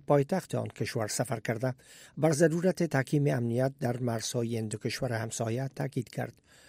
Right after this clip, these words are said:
آقای پامپیو افزود که واشنگتن می‌خواهد از حفظ تمامیت ارضی و امنیت شهرهای اطراف مرز با مکزیکو مطمئن شود و به همین جهت ایالات متحده در راستای جلوگیری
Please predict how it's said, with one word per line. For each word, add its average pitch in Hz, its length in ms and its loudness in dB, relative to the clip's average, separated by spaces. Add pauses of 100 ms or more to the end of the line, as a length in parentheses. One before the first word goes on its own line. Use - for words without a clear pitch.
(240)
آقای 190 300 6
پامپیو 160 380 2
افزود 139 340 2
که 151 140 2
واشنگتن 123 460 -2
می‌خواهد 151 460 2 (300)
از 147 220 2
حفظ 185 280 0
تمامیت 143 680 2
ارضی 135 460 0
و 135 80 -2
امنیت 127 540 0
شهرهای 123 520 0
اطراف 123 380 -6
مرز 117 460 -2
با 113 140 -2
مکزیکو 156 540 0 (320)
مطمئن 123 400 -2
شود 165 340 0 (380)
و 165 160 4
به 156 140 2
همین 139 220 2
جهت 135 280 2 (300)
ایالات 175 440 6
متحده 147 560 2
در 135 160 0
راستای 123 640 0
جلوگیری 120 600 2